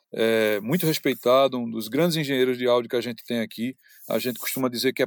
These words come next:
pai de nós todos. E esse cara é um, é um, é um parceiro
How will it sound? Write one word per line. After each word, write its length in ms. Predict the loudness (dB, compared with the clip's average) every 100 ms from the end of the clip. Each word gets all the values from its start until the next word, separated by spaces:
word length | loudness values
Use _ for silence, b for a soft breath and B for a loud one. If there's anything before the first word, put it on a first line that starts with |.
| -2
pai 200 | 2 4
de 80 | 2
nós 200 | -2 -4
todos. 460 | 0 2 2 -2 -12 _ _ _
E 1160 | -4 0 0 2 4 4 2 2 0 0 2 0 -4 _
esse 220 | -4 0
cara 240 | 4 4 4
é 180 | 2
um, 240 | 0 -2 -4
é 60 | -4
um, 140 | -4 -4
é 60 |
um 80 | -2
parceiro 420 | 0 2 2 2